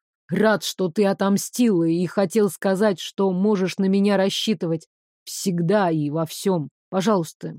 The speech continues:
не отталкивай. Коснулся рукой моего лица, легонько приподнимая его вверх и вынуждая смотреть в глаза.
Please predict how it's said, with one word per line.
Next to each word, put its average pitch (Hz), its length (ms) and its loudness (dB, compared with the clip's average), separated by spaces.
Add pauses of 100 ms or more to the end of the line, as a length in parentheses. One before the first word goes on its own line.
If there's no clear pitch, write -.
(160)
не 185 140 0
отталкивай. 175 840 -2 (360)
Коснулся 247 560 0
рукой 240 320 2
моего 233 340 2
лица, 233 480 -2 (240)
легонько 226 540 2
приподнимая 214 800 0
его 202 420 0
вверх 214 540 0
и 208 160 0
вынуждая 214 640 2
смотреть 208 540 -2
в 196 80 -4
глаза. 208 540 -2